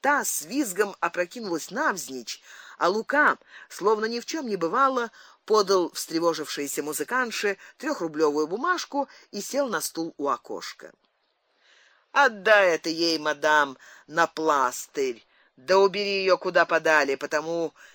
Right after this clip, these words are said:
не по сердцу мне такая концерта», пояснил он музыкантше, принимаясь за пиво. «Да накажи ты ей, пущай мне спасибо скажет, потому говорю тебе, благодушествуем. Я нонче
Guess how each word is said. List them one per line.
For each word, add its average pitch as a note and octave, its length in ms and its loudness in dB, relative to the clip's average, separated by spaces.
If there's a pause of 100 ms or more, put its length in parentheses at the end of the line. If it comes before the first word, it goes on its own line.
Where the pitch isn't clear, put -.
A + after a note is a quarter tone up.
(120)
не F#3+ 240 -2
по F#3+ 260 4
сердцу D#3 440 -2
мне D3+ 200 -4
такая C#3 580 0 (640)
концерта», C#3 920 -2 (220)
пояснил D#3 420 -4
он C#3+ 120 -4
музыкантше, D3 720 -4 (180)
принимаясь D3 520 -4
за C3 200 -2
пиво. G#2 540 -10
«Да D#3+ 180 0
накажи A#3 520 0
ты A#3 100 -6
ей, F#3+ 280 2
пущай G#3 640 -2
мне G3+ 300 -4
спасибо G#3 480 0
скажет, F3+ 420 -2
потому F3+ 320 -2
говорю F#3+ 280 2
тебе, F#3 400 2 (320)
благодушествуем. D3 1700 -2 (380)
Я E3 200 -2
нонче D#3 640 -2